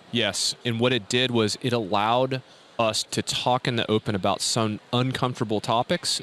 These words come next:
that may not be done in the more formal meetings during the day with a larger group of people, right? It allowed us in a smaller setting with only about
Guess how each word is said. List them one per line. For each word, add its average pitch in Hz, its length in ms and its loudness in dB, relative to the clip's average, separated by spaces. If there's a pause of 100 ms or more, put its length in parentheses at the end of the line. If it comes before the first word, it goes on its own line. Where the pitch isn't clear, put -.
that 110 200 0
may 110 320 -2
not 120 400 0
be 110 120 0
done 104 300 0
in 101 160 0
the 95 80 0
more 98 180 0
formal 110 440 0
meetings 101 360 0
during 98 220 0
the 95 60 0
day 98 240 0
with 110 180 0
a 101 40 0
larger 92 380 0
group 90 240 -2
of 87 120 -4
people, 78 360 -6 (680)
right? 101 260 -2
It 113 60 -2
allowed 104 360 2
us 120 220 0
in 107 140 -2
a 110 80 -2
smaller 113 480 0
setting 104 440 0
with 101 240 0
only 107 300 0
about 98 380 0